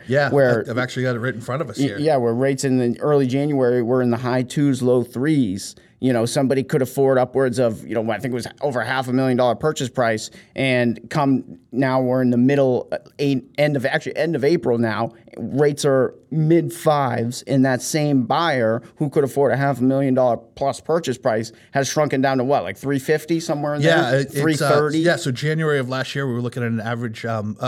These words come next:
Speaker 1: a purchase power of four hundred and fifteen thousand. That same buyer, nothing's ch-, that, nothing's changed except the interest rate.
Speaker 2: Yep.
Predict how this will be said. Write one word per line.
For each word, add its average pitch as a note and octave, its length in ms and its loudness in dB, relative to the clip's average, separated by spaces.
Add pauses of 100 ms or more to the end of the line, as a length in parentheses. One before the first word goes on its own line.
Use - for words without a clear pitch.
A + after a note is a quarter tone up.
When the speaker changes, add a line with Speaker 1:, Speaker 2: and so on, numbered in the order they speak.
Speaker 1:
a C3+ 80 -4
purchase - 280 -6
power C3+ 220 -2
of A2+ 80 -6
four B2+ 180 -10
hundred C3 160 -4
and A#2+ 100 -10
fifteen A#2+ 360 -6
thousand. A#2+ 440 -4 (500)
That B2 560 -6
same C#3+ 460 -2
buyer, A#2+ 300 0
nothing's C3+ 500 0
ch-, - 300 -16
that, C3 180 -6
nothing's D3 340 -4
changed C#3+ 460 -2
except A#2+ 280 -8
the D#3+ 40 -6
interest D#3+ 340 0
rate. A2+ 240 -2
Speaker 2:
Yep. B2+ 200 -8